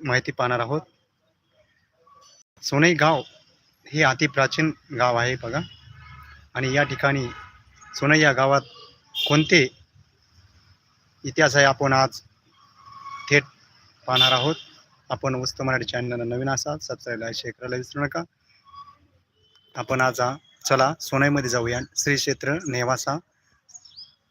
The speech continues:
याच्या जवळ पन्नास किलोमीटर असणारं हे गाव आहे बघा. नवीन नवीन व्हिडिओ पाहण्यासाठी आपण वस्तू मराठी लाईक, शेअर करायला विसरू नका. नवीन नवीन व्हिडिओ पाहण्यासाठी आपण वस्तू मराठी लाईक, शेअर करायला विसरू नका.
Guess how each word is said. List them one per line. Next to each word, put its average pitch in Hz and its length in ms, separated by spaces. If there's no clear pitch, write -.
याच्या 131 220
जवळ 127 340
पन्नास 139 280
किलोमीटर 135 280
असणारं 127 400
हे 127 120
गाव 120 220
आहे 113 140
बघा. 110 220
नवीन 151 260
नवीन 151 140
व्हिडिओ 135 180
पाहण्यासाठी 143 440
आपण 135 340
वस्तू 135 220
मराठी 135 220
लाईक, 135 220
शेअर 127 220
करायला 127 240
विसरू 120 280
नका. 151 200
नवीन 151 240
नवीन 151 140
व्हिडिओ 135 180
पाहण्यासाठी 143 440
आपण 135 340
वस्तू 139 220
मराठी 135 220
लाईक, 135 220
शेअर 131 220
करायला 123 240
विसरू 123 280
नका. 139 200